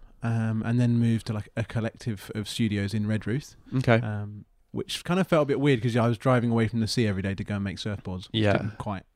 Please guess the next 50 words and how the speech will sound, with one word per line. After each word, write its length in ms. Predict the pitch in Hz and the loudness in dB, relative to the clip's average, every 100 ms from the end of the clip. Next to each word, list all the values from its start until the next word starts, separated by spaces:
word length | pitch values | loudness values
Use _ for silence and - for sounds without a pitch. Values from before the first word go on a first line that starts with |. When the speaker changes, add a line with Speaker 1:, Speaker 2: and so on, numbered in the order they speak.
| - | -12
Speaker 1:
um, 320 | 95 92 95 90 | -8 -6 -8 -8
add 140 | 98 | -8
up 140 | 92 | -8
'cause 100 | - | -10
we 80 | 101 | -6
live 160 | 101 98 | -4 -4
here 160 | 98 | -6
in 80 | 90 | -6
Port 240 | 90 92 - | -8 -12 -10
Town. 320 | 98 82 - _ - - - _ - | -12 -12 -16 _ -20 -20 -20 _ -6
Um, 600 | 117 117 113 110 110 104 - _ _ _ 127 | 0 2 4 4 2 -2 -12 _ _ _ 0
and 200 | 120 117 | 2 4
then, 340 | 117 117 113 | 4 4 4
uh, 300 | 110 107 107 - _ | 2 0 -4 -8 _
so 160 | - 113 | -2 2
when 160 | 117 | 4
this 160 | 107 - | 2 0
space 300 | - 104 - | -4 -4 -4
came 240 | 101 90 | -8 -6
up, 180 | 80 - | -8 -8
I, 220 | 90 92 - | -10 -12 -10
I 100 | 104 | -4
knew 240 | 104 104 98 _ | -2 -4 -6 _
Tim, 220 | - 98 | -10 -8
who 100 | 92 | -6
owns 240 | 98 95 - | -6 -8 -10
the 60 | |
place. 300 | - 95 95 | -12 -12 -8
So, 120 | 110 | 0
Speaker 2:
Right. 220 | 113 110 - 110 _ _ - | 2 2 0 -8 _ _ -12
Speaker 1:
um, 300 | 101 98 95 _ _ - | -10 -10 -14 _ _ -8
yeah, 220 | 101 92 - | -8 -8 -10
saw 280 | - 101 | -6 -4
that 120 | 92 90 | -4 -8
it 80 | |
was 100 | - | -10
coming 240 | - 104 95 | -6 -4 -4
up 160 | 87 | -6
and 140 | - 90 | -8 -8
thought 260 | 92 82 - | -10 -10 -10
that 60 | |
we've 140 | 104 95 | -8 -6
gotta 160 | 87 | -6
be 140 | 82 85 | -6 -8
there. 240 | 90 90 - | -8 -10 -12
That, 140 | 110 - | -16 -14
that 180 | 104 - | -14 -12
feels 380 | - 98 87 - | -8 -8 -8 -10
far, 300 | - 95 90 _ _ | -8 -8 -8 _ _
far 320 | 101 92 | -8 -8